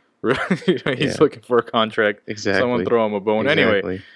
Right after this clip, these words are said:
Speaker 1: so
Speaker 2: Yeah, long story short, the Islanders suck, and it
Speaker 1: the
Speaker 2: sucks.
Speaker 1: Islanders suck, but not more than the Devils.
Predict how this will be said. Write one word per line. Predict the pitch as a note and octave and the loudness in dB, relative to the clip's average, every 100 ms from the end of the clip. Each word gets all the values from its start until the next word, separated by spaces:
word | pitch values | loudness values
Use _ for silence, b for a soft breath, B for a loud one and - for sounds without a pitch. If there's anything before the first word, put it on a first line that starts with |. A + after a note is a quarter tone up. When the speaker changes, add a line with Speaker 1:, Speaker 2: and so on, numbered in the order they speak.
| b b b | b b b
Speaker 1:
so | - D#3+ D#3 | -2 4 6
Speaker 2:
Yeah, | F#2 | 8
long | A#2 C3+ | 6 6
story | D#3+ | 4
short, | C3 A#2 | 4 4
the | G2+ | 4
Islanders | A2 A2+ G2+ - | 2 2 -2 -4
suck, | - F2 - | -6 -6 -6
and | F#2 | -2
it | |
Speaker 1:
the | B2+ | 2
Speaker 2:
sucks. | C3+ | 2
Speaker 1:
Islanders | D3+ D3+ | 0 -2
suck, | - D3+ D3+ | 2 2 2
but | B2+ | -2
not | C3 C3+ | 0 0
more | C3+ C#3 | 0 -2
than | C3+ | -4
the | |
Devils. | B2 A2+ G#2 G2 - | 0 0 0 -4 -8